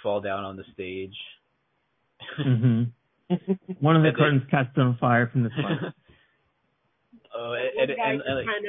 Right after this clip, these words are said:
Speaker 3: of, uh, waddles to his seat while all the chaos is happening, <laughs> kind of zips up his fly and says,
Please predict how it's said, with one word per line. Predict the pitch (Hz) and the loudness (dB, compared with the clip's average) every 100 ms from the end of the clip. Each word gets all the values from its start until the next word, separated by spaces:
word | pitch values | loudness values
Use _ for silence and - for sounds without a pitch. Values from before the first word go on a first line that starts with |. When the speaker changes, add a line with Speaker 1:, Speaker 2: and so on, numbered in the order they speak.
| 196 | -6
Speaker 3:
of, | 170 | -4
uh, | 185 165 165 156 - _ _ _ _ _ | -2 0 0 -4 -14 _ _ _ _ _
waddles | 190 202 202 202 202 | -6 -4 -4 -6 -8
to | 214 | -10
his | 190 - - | -10 -10 -12
seat | 190 185 | -10 -10
while | 175 | -8
all | 170 170 | -6 -6
the | 170 | -8
chaos | 190 170 165 170 - | -8 -6 -4 -6 -10
is | 160 | -10
happening, | 165 160 - 170 165 165 160 160 _ | -8 -8 -12 -12 -8 -10 -10 -14 _
<laughs> | - | -10
kind | 180 | -10
of | 151 | -8
zips | 185 175 | -10 -10
up | 180 | -14
his | 170 - | -14 -16
fly | 175 165 160 | -8 -8 -8
and | 156 - | -12 -12
says, | 165 | -12